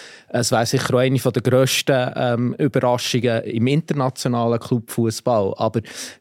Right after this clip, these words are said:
vielleicht ist die Erwartung zu gross, dass jetzt alle Leute wegen dem alles müssen la-, la-, stehen und la-, liegen und irgendwie nur noch die ganze Zeit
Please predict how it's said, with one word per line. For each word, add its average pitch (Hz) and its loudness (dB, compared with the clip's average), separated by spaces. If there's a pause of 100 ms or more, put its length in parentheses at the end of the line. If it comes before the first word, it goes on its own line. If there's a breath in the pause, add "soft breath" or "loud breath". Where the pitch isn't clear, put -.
(140 loud breath)
vielleicht 147 0
ist - -4
die 156 -4
Erwartung 127 2
zu - -6
gross, 123 0
dass - -2
jetzt - -2
alle 135 4
Leute 147 0
wegen 113 0
dem 135 0
alles 131 0
müssen 120 0
la-, 113 0
la-, 110 0
stehen 127 0
und 123 2
la-, 113 2
liegen 143 2
und 117 0
irgendwie 120 0
nur 117 2
noch 120 0
die 113 -2
ganze 110 -2
Zeit 123 -4